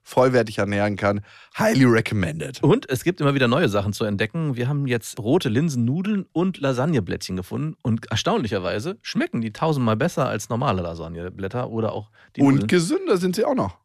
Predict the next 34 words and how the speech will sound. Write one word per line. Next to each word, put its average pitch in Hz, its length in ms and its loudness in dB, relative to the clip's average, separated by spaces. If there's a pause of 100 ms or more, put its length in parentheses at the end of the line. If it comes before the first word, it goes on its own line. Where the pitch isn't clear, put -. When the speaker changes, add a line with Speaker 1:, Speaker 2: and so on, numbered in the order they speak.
(140)
Speaker 2:
Exactly. 104 640 -6
Und 98 280 -6
Speaker 1:
Wow, - 260 0
du 107 100 0
Fuchs. - 600 -2 (220)
Speaker 2:
<laughs> - 220 -2
Wahnsinn, 123 360 2
ne? 139 100 -2
Und 147 100 2
das 170 100 0
finde 196 120 4
ich 151 80 0
auch 165 140 0
geil 135 160 2
bei 127 100 4
Koro, 143 220 0
dass 127 120 0
man 139 80 -6
immer 170 220 0
wieder 143 160 4
neue 135 240 2
Sachen 131 200 -4
Speaker 1:
Es - 60 -8
Speaker 2:
ausprobieren 139 280 0
Speaker 1:
macht - 80 4
auch - 40 6
Speaker 2:
kann. 135 80 4
Speaker 1:
einfach 131 140 2
Spaß, 123 320 0
da 117 100 -2
zu 104 120 -8
shoppen. 95 400 -2
Speaker 2:
Äh, 117 180 -2 (120)
absolut. 98 440 -10